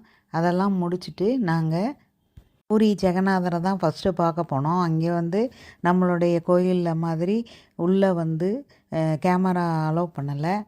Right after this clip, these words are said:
அதனால அங்கே வந்து நாங்க கேமரா இது ஃபோட்டோஸு, வீடியோஸு எடுக்க முடியல. அதுக்கப்புறமா நாங்க கோனார்க் டெம்பிள், அதுவும் ஒடிசால ரொம்ப முக்கியமான டெம்பிளு,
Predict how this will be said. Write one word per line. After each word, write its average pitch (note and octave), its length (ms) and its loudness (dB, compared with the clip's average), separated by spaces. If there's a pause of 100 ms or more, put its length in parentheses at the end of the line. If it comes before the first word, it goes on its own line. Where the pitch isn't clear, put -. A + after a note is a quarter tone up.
(200)
அதனால F3 540 0
அங்கே E3+ 280 -2
வந்து F3 240 -2
நாங்க E3 580 -2
கேமரா E3+ 420 -2 (520)
இது D#3 220 -2
ஃபோட்டோஸு, E3+ 600 -2
வீடியோஸு E3+ 520 0
எடுக்க D#3+ 320 -4
முடியல. C#3+ 420 -4 (480)
அதுக்கப்புறமா F3+ 640 0
நாங்க F3 460 -2
கோனார்க் F3 540 0
டெம்பிள், D#3 400 -4 (320)
அதுவும் F#3 460 0 (140)
ஒடிசால F3+ 640 0
ரொம்ப F3 320 -2
முக்கியமான E3+ 680 -4 (100)
டெம்பிளு, D#3+ 500 -2